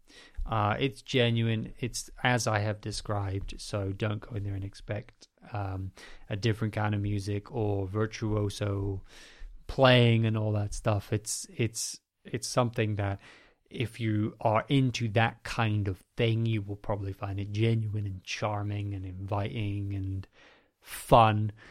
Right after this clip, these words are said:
um, as well as emotive.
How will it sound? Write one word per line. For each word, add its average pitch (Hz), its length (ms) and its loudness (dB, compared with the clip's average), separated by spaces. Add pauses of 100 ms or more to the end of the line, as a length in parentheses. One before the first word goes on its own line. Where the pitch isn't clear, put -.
(260)
um, 104 960 4 (500)
as 107 300 0
well 104 320 -2
as - 340 -10 (300)
emotive. 113 680 2